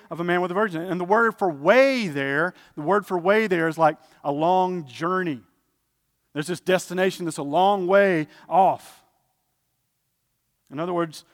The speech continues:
what he's doing is he's t-, it's a lifetime. He's using this imagery to portray the marriage bed of a couple, of a married couple, or the sex life of a couple, okay? And Proverbs is saying that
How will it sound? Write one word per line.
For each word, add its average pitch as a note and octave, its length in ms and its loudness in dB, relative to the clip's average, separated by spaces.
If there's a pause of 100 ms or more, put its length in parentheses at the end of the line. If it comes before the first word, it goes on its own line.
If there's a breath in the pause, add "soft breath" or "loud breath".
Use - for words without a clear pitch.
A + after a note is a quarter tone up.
(120)
what E3 160 -4
he's D#3 220 -4
doing D#3 320 -4
is C3 100 -12
he's D3+ 160 -18
t-, - 220 -20
it's D#3 260 -12
a C#3 60 -10
lifetime. C3 640 -6 (320 soft breath)
He's D3 220 -10
using F#3 380 -6
this E3+ 280 -4 (240)
imagery D3 680 -6 (160 soft breath)
to - 140 -10
portray E3 580 -6
the C#3+ 100 -6
marriage C#3+ 460 -6
bed C3 340 -6 (160 soft breath)
of B2+ 140 -14
a B2+ 40 -12
couple, - 460 -10
of B2 80 -14
a B2+ 40 -14
married C3+ 280 -8
couple, C3 300 -10
or A#2 140 -16
the B2+ 100 -14
sex - 380 -14
life C#3 280 -6 (240 soft breath)
of B2+ 120 -14
a B2 40 -16
couple, - 400 -20 (640)
okay? C3 340 -10 (1300)
And C3 120 -16
Proverbs F3+ 420 2
is E3 80 -8
saying F#3+ 400 -2
that D3+ 200 0